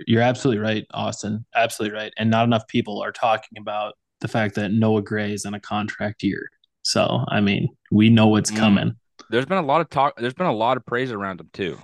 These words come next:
Speaker 1: Just saying, Noah,
Speaker 2: Like, it really has.
Speaker 1: if
Speaker 2: And,
Speaker 1: you
Speaker 2: like,
Speaker 1: ever
Speaker 2: Kansas City doesn't really have any other tight end options after Travis Kelce.
Speaker 1: If there's one thing we've learned,
Speaker 2: Blake Bell's getting older.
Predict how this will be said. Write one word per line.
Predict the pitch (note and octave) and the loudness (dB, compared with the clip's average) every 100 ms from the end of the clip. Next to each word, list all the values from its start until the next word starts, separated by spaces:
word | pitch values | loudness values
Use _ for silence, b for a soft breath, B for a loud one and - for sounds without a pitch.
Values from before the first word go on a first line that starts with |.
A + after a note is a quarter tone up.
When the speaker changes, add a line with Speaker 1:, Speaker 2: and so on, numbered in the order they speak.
| _ | _
Speaker 1:
Just | B2+ A#2 | 2 4
saying, | A#2+ A2+ A2+ A#2 | 6 6 6 6
Noah, | B2+ A#2+ | 6 6
Speaker 2:
Like, | B2+ B2+ A2+ | 6 6 4
it | |
really | G#2 A2 | 4 2
has. | G2+ - G#2+ | 0 2 2
Speaker 1:
if | |
Speaker 2:
And, | A#2 | 2
Speaker 1:
you | B2 | 2
Speaker 2:
like, | A#2+ | 2
Speaker 1:
ever | A#2+ | 2
Speaker 2:
Kansas | A#2 G#2+ B2+ | 0 0 -2
City | C#3+ C3 | -2 0
doesn't | A2 G#2+ | 0 -2
really | G#2 A2 | -6 -6
have | A2 A2 | -4 -4
any | A2 | -2
other | G#2+ G#2 | -2 -2
tight | A2 G#2+ | -2 -2
end | A2+ | -2
options | F#2 E2+ F2 E2 | -4 -6 -10 -8
after | F2 F#2+ | -8 -8
Travis | - F#2 E2+ | -6 -8 -8
Kelce. | - F2 - - | -8 -8 -8 -8
Speaker 1:
If | A2+ | -2
there's | A2+ | 0
one | A2+ B2+ | 0 0
thing | C3+ | 0
we've | B2 A#2 | 0 0
learned, | A2+ | -2
Speaker 2:
Blake | G2+ G#2 | -4 -2
Bell's | A2+ A2 G#2+ | 0 0 0
getting | A#2 A2+ | -2 0
older. | A2 G2 F2+ E2 | -4 -4 -8 -10